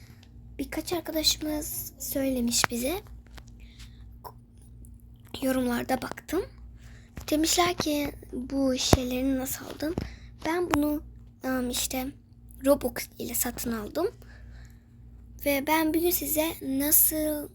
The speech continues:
Brookhaven'da, Brookhaven tabii ki de izin vermiyor bu şeylere. Daha yüklenmemiş.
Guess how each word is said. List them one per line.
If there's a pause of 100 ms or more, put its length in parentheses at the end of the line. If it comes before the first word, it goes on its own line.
(500)
Brookhaven'da,
Brookhaven
tabii
ki
de
izin
vermiyor
bu
şeylere. (460)
Daha
yüklenmemiş.